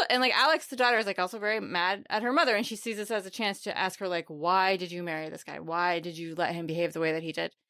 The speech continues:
Um, it's so sharp and insightful, and just,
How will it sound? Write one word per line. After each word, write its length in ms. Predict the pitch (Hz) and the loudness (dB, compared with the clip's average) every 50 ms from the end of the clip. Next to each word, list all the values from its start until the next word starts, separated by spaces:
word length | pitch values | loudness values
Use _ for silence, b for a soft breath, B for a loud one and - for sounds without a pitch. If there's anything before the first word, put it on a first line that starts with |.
| b b b b _ - | b b b b _ -4
Um, 260 | 170 160 151 147 - - | -2 -2 -2 -2 -2 -2
it's 180 | 196 190 - | -2 -2 -2
so 720 | - - - - - - 202 208 220 233 254 262 247 - - | -2 -2 -2 -2 0 2 4 6 6 6 6 4 2 0 -4
sharp 720 | - - - - - - 269 208 185 170 165 160 - - - _ _ _ _ _ _ _ _ _ _ _ | -10 -10 -8 -8 -4 0 2 2 4 2 0 -2 -6 -12 -16 _ _ _ _ _ _ _ _ _ _ _
and 440 | - 190 180 180 175 170 165 165 165 | -8 -6 -4 -4 -4 -4 -4 -6 -6
insightful, 720 | - - 185 180 - - 208 196 - - - 170 160 160 - | -6 -8 -8 -6 -2 0 2 2 2 0 0 0 0 0 0
and 240 | - 180 170 170 | 0 -2 -4 -4
just, 500 | 151 - 220 196 190 - - - - - | -2 0 0 0 0 -2 -4 -10 -12 -16